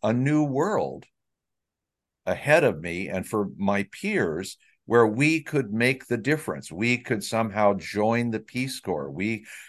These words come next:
could do things in a world that would make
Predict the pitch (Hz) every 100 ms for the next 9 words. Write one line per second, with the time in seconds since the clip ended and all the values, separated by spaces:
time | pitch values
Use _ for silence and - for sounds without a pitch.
0 | _ 120 101 85 - 127 185 175 - 107
1 | 73 65 73 101 - _ - _ 110 98
2 | 95 104 101 101 98 101 92 101 98 98
3 | 98 95 92 107 139 151 -